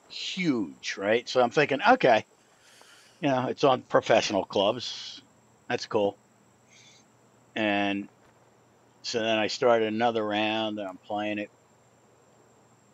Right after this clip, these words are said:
And I'm like, "Hold on. The hell?" And I said, "I need to change it back to Masters."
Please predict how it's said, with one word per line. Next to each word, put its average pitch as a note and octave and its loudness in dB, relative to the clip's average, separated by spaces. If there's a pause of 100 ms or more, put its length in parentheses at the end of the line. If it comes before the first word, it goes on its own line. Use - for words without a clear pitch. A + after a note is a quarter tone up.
(240)
And G#2+ -8
I'm G2+ -6
like, F#2+ -8 (120)
"Hold A#2+ -8
on. - -16 (920)
The D3 -10
hell?" C#3+ -10 (580)
And C3+ 2
I C3+ 6
said, B2+ -4 (260)
"I D3 4
need C3+ 2
to G2 -12
change G#2 0
it - -10
back F#2 -2
to G#2+ -8
Masters." - 0